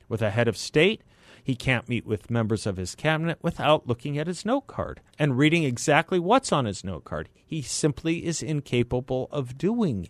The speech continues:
it. He's incapable of completing two sentences in a row without fading off into some kind of gibberish that sounds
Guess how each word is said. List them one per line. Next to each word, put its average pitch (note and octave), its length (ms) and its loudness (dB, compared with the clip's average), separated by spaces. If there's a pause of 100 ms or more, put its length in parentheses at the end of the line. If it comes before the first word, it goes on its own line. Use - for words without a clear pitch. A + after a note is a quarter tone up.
it. - 340 -6 (840)
He's D3+ 280 0
incapable C#3+ 920 2 (360)
of C#3+ 180 -2
completing D3+ 600 -2
two D#3 180 0
sentences C3+ 800 -4
in A#2+ 140 -2
a B2 80 2
row F3+ 420 4 (720)
without B2+ 380 2
fading C3 400 2
off A#2 280 2
into A#2 180 -2
some C3+ 260 -4
kind B2 300 0
of G2 100 -4
gibberish C#3+ 680 0 (480)
that B2 160 -2
sounds B2+ 580 0